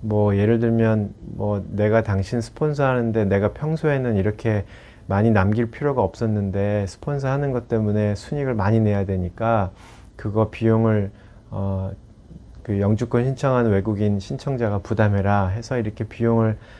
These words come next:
어, 나눠내서 몇천 불씩 이렇게 세금을 내는 경우가 제법 많아요. 근데 원래 그러면 안 되는 거기도 하지만 이론적으로도,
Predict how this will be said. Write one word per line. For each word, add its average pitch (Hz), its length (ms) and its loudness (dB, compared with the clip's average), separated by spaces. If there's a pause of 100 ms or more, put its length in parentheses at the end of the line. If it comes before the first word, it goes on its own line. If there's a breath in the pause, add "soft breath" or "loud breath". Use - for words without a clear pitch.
(240 loud breath)
어, 98 460 -4
나눠내서 104 600 2
몇천 95 360 -2
불씩 104 320 -2
이렇게 95 240 -6
세금을 127 480 0
내는 98 300 0
경우가 95 580 -2
제법 98 360 -4 (100)
많아요. 98 720 2 (580 loud breath)
근데 117 480 2 (180)
원래 127 340 4
그러면 123 300 2
안 98 140 4
되는 120 240 2
거기도 104 320 -2
하지만 113 640 -2
이론적으로도, 113 960 0